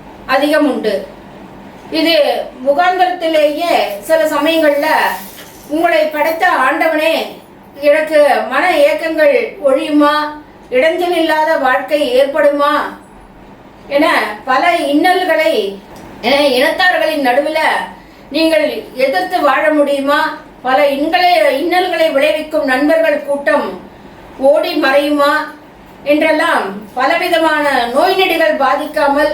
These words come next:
எக்காலத்திலும் சகஜீவியாக வாழ்வோமா என்று இறைவனை நினைத்து கவலை அடைகின்றீர்கள். உங்கள் கிரகங்களின் ராசியானது சகல நன்மைகளையும் உங்களுக்கு தரக்கூடும்.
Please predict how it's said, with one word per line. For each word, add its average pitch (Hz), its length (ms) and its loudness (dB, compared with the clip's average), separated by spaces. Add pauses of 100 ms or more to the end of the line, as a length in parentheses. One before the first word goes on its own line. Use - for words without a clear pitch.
(100)
எக்காலத்திலும் 311 840 0 (480)
சகஜீவியாக 285 920 0 (280)
வாழ்வோமா 294 560 2
என்று 269 600 0 (420)
இறைவனை 349 580 2
நினைத்து 285 920 0
கவலை 302 360 0
அடைகின்றீர்கள். 240 800 -2 (480)
உங்கள் 330 400 0
கிரகங்களின் 339 600 0
ராசியானது 285 800 0 (320)
சகல 339 460 0
நன்மைகளையும் 311 840 0 (400)
உங்களுக்கு 302 420 0
தரக்கூடும். 254 680 0